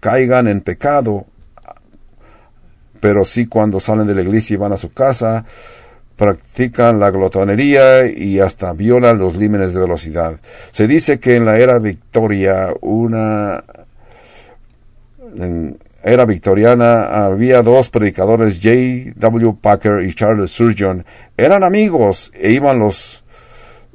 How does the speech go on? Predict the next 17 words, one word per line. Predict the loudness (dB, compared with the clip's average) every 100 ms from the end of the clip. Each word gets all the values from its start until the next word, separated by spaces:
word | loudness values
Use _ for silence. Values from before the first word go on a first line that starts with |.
| -20 -10
uh, | -4 -4 -6 _ _ -20 -20 _
Parker | 0 0 2 4
iba | 4
al | 4
teatro | 6 6 6 2 2 -2
y | -4 -4
Surgeon | 0 0 0 0 -2 -4
era | 0 4 4 2 -2
fumador | -8 -6 -4 0 0 0
de | -4 -6 _ -20
cigarros, | -16 -10 -8 -4 -2 -2 -6 -10 -10
lo | -10
que | -6
se | -4
le | -2
llama | -2 -4
puros. | 0 2 2 2